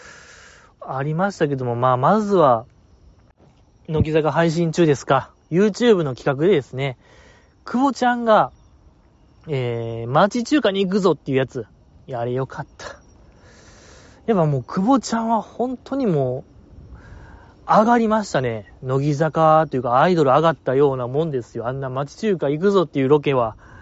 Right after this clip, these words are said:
上がりましたね。上がりました。で、何が良かったって、まあ、その久保ちゃんのオーダーも良かったんですよ。店員さんに対する、こう、人当たりと言いましょうか。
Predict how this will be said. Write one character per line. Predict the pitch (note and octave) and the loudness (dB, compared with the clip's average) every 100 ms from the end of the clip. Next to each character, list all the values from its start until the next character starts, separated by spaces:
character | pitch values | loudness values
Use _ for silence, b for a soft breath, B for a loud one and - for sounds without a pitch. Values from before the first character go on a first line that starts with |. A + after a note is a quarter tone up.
| B B B B B B B B - | B B B B B B B B -18
上 | - D#3+ E3+ | -6 0 2
が | F3 F#3 | 4 2
り | F3+ | 2
ま | F#3 | 0
し | E3+ | 0
た | F3 | -2
ね。 | D#3 D3 C#3 C3 A#2+ B B B B B B _ _ _ _ _ - | 0 0 0 -2 -6 B B B B B B _ _ _ _ _ -6
上 | D#3 | -2
が | B2+ | -2
り | A#2+ | -4
ま | A2 | -8
し | - | -16
た。 | - - _ | -20 -20 _
で、 | C#3+ F#3 D3+ B B B B B B B B B B B _ - | 0 0 0 B B B B B B B B B B B _ -12
何 | B2 C3+ | -6 0
が | E3 | 2
良 | G#3+ | 2
か | B3+ | 2
っ | C4 _ - | 0 _ 0
た | D#3 | 0
っ | |
て、 | - D3+ | 2 0
ま | C#3+ | 0
あ、 | |
そ | C#3+ | 0
の | C3 | -2
久 | G#3+ | 0
保 | B3 A3+ | 2 4
ち | A3+ | 2
ゃ | |
ん | A3 G#3+ | 2 2
の | G3+ D3 A2 _ _ _ _ _ _ _ - | 2 2 -2 _ _ _ _ _ _ _ 2
オ | F#3+ A#3 | 4 6
ー | |
ダ | G#3+ A3+ | 6 4
ー | |
も | E3 | 2
良 | F3 | -2
か | G#3 | -2
っ | F#3+ | -2
た | - | -4
ん | C3+ | -6
で | |
す | B2+ | -6
よ。 | A#2+ | -6
店 | - D#3+ D#3+ D#3+ D#3+ | -2 0 0 -2 -4
員 | |
さ | D3 D#3 | -6 -6
ん | |
に | D3+ | -4
対 | D#3+ E3 | -4 -2
す | G#3+ | 0
る、 | E3 B2 | 0 -2
こ | - A#2 | -6 -16
う、 | |
人 | - D#3 | 0 2
当 | D3 | 2
た | |
り | C#3 | 0
と | B2+ | 0
言 | |
い | B2 | -4
ま | C3 | -4
し | D3+ | -2
ょ | |
う | B2+ | -2
か。 | A#2 G#2+ | -4 -10